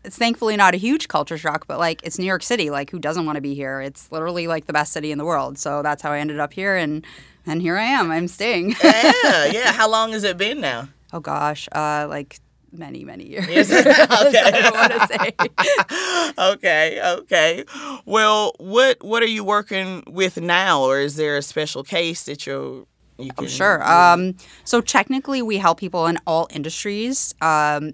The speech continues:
Speaker 1: the new hot industry is things like N F Ts,
Speaker 2: Oh, yes.
Speaker 1: cryptocurrency, um, cannabis is a hot industry too, and it has its own little things, but those are, like, the hot ones. But we do, you know, the regular things like clothing brands and, you know,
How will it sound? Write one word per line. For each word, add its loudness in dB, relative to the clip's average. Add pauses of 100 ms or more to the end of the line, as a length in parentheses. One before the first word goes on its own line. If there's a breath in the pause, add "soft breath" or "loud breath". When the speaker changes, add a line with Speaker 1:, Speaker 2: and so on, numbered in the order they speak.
Speaker 1:
the 0
new -2
hot 4
industry -6
is -8
things -6
like -6
N -2
F -6
Ts, -6
Speaker 2:
Oh, -4
yes. -2
Speaker 1:
cryptocurrency, 0 (300 loud breath)
um, 0 (360)
cannabis 2
is -6
a 6
hot 6
industry -4
too, -2
and -2
it -4
has 0
its -10
own -6
little -4
things, -6
but -10
those -2
are, -2
like, 0
the -6
hot 6
ones. -6
But -4
we -6
do, 0 (320 loud breath)
you -2
know, 2
the -2
regular 2
things -2
like -4
clothing 4
brands 0
and, -6
you -8
know, -8